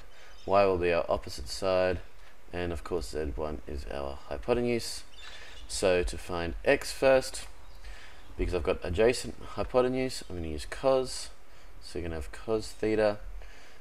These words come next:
will give me adjacent over hypotenuse. Put in our information, cos of sixty degrees is the X, which we don't know, divided by our D one of two hundred eighty-six point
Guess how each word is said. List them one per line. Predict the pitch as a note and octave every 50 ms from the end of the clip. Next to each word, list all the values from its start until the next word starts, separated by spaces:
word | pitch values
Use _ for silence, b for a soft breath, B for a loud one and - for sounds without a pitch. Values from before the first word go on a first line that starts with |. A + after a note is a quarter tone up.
| B - -
will | - E2+
give | D#2 F2 E2+ D#2+
me | E2 E2 E2 D#2+ -
adjacent | - D2 D2+ E2 F#2 F2 F2 F2 - - F2+ E2 - - -
over | - E2+ E2+ E2 D#2+ E2
hypotenuse. | D#2 - - D#2+ D#2 - - - A2+ A#2 B2 B2 B2 B2 A#2+ A2+ - - - - - - - - - B B B B B B B B B -
Put | - G#2+ F#2+
in | F#2+ F2+ F2 F2 - -
our | E2 E2+ E2+ F2
information, | F2 E2 - - F#2 G2 G#2 A2 A2+ A2 - - G#2 G2+
cos | F#2+ - - A2+ G#2+ G#2+ F#2+ F2+
of | E2 D#2
sixty | - - - - - - - -
degrees | C#2 - - - G#2 A#2 B2+ B2 A#2 A2+ A2+ - - - B B B B B B B B B B - -
is | - F#2 F2 E2+ D#2+ D2 - - - - - - - - -
the | - D2+ F2 - -
X, | - A2+ A2 - - -
which | - -
we | - E2+
don't | F#2 G2+ - -
know, | B2+ D3 D3+ D3 C#3+ D3 D3 C3+ - - -
divided | - - E2+ F2+ F#2 F2+ F2 F2 D#2 -
by | F2 E2+ F2 F2 F2 E2 - - -
our | - E2 E2+ E2 E2
D | D2+ D2 F2 E2+ E2+
one | F2 G#2 G#2+ G#2+ G2
of | F#2 F2+
two | - - F#2+
hundred | F#2+ G2 F#2 F2+ F2 E2+ - -
eighty-six | E2 F2+ F2 E2+ E2 - - - - - -
point | - - F2+ D#2 -